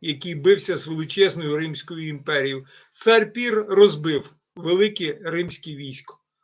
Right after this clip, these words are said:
а потім подивився і побачив, що в нього не залишилося солдат.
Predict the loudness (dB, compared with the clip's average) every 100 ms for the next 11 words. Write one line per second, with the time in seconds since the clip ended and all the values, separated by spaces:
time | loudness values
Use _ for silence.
0 | _ -2 6 6 4 4 4 6 4 4
1 | 0 -2 -6 -8 -2 -2 -2 -12 -10 -8
2 | -2 0 0 -2 -4 -4 -6 -6 -6 -6
3 | -4 -4 -4 -4 -6 -6